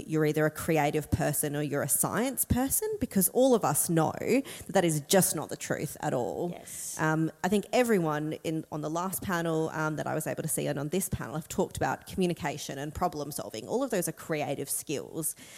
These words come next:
Speaker 1: um, and really learning the technical skills of, of whatever sort of stem subject you're in,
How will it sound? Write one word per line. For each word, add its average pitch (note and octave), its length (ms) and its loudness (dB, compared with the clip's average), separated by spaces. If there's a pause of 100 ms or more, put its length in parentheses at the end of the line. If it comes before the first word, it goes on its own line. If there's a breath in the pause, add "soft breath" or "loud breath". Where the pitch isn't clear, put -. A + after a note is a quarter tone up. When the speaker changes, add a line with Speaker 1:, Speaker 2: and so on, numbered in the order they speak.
(240 loud breath)
Speaker 1:
um, D3+ 420 0 (100)
and E3+ 160 4
really F#3+ 200 6
learning D#3+ 300 4
the D3 60 -2
technical F3+ 540 -4
skills C#3+ 380 -2
of, C#3+ 180 -4
of D#3 160 -2
whatever C#3+ 380 0
sort D3+ 180 -2
of - 60 -10
stem D3 500 -2
subject C#3+ 480 -2
you're D3 160 0
in, F3 460 -2